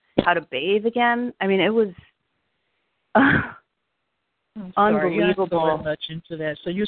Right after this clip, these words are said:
Speaker 2: still in contact with your mom?
Speaker 1: No, they've destroyed every relationship in my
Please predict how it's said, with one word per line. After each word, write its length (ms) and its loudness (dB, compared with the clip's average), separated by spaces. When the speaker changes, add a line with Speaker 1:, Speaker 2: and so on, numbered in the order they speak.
Speaker 2:
still 220 2
in 100 -8
contact 500 -4
with 180 -8
your 140 -6
mom? 440 -10
Speaker 1:
No, 500 4
they've 160 0
destroyed 580 0
every 560 -4
relationship 800 -2
in 160 0
my 300 2